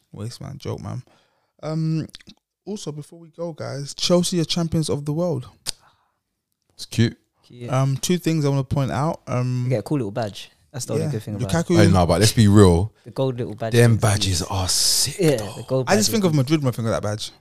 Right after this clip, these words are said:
Speaker 2: I think of Madrid.
Speaker 3: I remember
Speaker 2: I
Speaker 3: we had
Speaker 2: think
Speaker 3: it
Speaker 2: of
Speaker 3: one time.
Speaker 2: Bayern. Did you lot have one?
Speaker 1: Yeah.
Speaker 2: Oh.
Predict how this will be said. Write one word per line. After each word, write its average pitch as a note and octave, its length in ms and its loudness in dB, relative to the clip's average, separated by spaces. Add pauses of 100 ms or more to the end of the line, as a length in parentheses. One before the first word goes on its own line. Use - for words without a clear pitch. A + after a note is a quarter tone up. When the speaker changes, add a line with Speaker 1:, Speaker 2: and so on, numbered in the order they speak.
(180)
Speaker 2:
I A2 80 2
think A2 260 2
of E2+ 80 0
Madrid. E2+ 420 0
Speaker 3:
I - 20 2
remember C#3 240 2
Speaker 2:
I - 40 4
Speaker 3:
we C3 80 -2
had A#2 140 4
Speaker 2:
think - 20 -6
Speaker 3:
it - 80 -2
Speaker 2:
of G#2+ 60 0
Speaker 3:
one G#2+ 100 -6
time. A2+ 120 0 (140)
Speaker 2:
Bayern. G#2+ 380 2 (760)
Did A2 140 -6
you F3 80 2
lot F3+ 120 2
have F#3+ 160 -6
one? G#2+ 200 -4
Speaker 1:
Yeah. B3 380 -4
Speaker 2:
Oh. - 520 -16